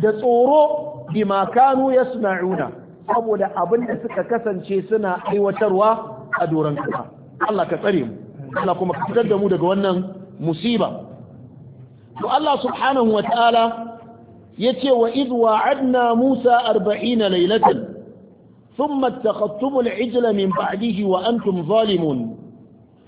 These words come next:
Allah subhanahu wa ta'ala ya ci gaba da bada labari ga Annabi Muhammad sallallahu alaihi wa alihi wa sallam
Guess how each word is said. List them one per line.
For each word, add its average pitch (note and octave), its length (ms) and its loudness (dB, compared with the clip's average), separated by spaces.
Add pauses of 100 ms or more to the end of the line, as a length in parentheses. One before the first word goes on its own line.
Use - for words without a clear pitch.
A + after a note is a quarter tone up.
(300)
Allah B3+ 420 2
subhanahu G#3+ 460 0
wa F#3+ 60 -2
ta'ala A3 440 0
ya A3 100 -6
ci B3+ 60 -2
gaba A3 240 -2
da G#3 120 2
bada A3 320 4
labari F#3 540 4 (760)
ga G3 80 2 (100)
Annabi A#3+ 300 2
Muhammad G#3+ 520 0
sallallahu G#3 560 0
alaihi G3 400 0
wa F#3+ 100 2 (120)
alihi F#3+ 240 0
wa F3 160 2
sallam G#3+ 320 2